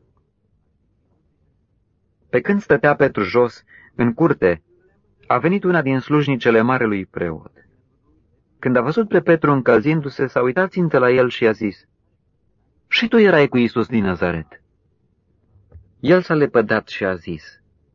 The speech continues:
"Nu știu, nici nu înțeleg ce vrei să zici." Apoi a ieșit în pridvor și a cântat cocoșul. Când l-a văzut slujnica,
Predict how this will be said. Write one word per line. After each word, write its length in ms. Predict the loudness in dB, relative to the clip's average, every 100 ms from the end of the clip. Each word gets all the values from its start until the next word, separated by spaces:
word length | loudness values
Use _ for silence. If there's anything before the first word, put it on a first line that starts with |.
| _ _ _ _
"Nu 200 | 0 0
știu, 440 | 0 -4 -6 -6 _ _ _ _ -12
nici 220 | -2 0 2
nu 120 | 2
înțeleg 360 | 2 2 2
ce 120 | 0 -2
vrei 180 | -2
să 180 | -2 -2
zici." 380 | -6 -8 -14 -20 _ _ _ _ _ _ _ _ _ _ _
Apoi 480 | -6 -2 -2 -2 -8 _ _ _ _
a 100 | 0
ieșit 320 | 0 0 -2
în 140 | 0 0
pridvor 640 | -2 -4 -8 -10 -12 -20 _ _ _ _ _ _ _ _
și 200 | -16 -4
a 80 | -2
cântat 380 | -2 -4 -4 -6
cocoșul. 720 | -8 -10 -14 -16 -18 -20 -20 _ _ _ _ _ _ _ _ _ _ _ _ _ _
Când 220 | -2 0
l-a 120 | 2 2
văzut 360 | 2 0 -2
slujnica, 840 | -4 -10 -4 -4 -4 -8 -8 -12